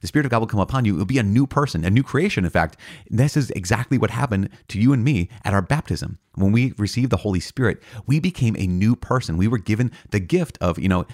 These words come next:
when, when a child is baptized or an adult is baptized in the Catholic Church, they're not only baptized, but they're also anointed with oil, and they're anointed priest, prophet, and king or queen.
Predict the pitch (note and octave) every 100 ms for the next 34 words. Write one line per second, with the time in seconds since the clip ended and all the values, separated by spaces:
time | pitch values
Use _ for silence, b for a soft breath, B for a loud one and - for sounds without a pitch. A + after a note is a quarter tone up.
0 | B - F2+ G#2+ F#2 F2+ D#2 A2+ C3+ A2
1 | E2+ E2 D#2+ F2 D#2+ - F2+ E2 D2+ D#2+
2 | - - - - E2 E2+ D2+ E2 F#2+ E2
3 | B B B E2 E2 A#2+ C#3 G2 D#2+ -
4 | D2+ D#2 E2 G#2 - C2 D#2+ D#2+ E2 D#2+
5 | D#2+ - - D2+ - B B E2+ E2+ E2+
6 | G#2+ A2 F#2 - A#2 - - D#2+ E2 D#2+
7 | D2+ C#2 - - - D#2+ - A1+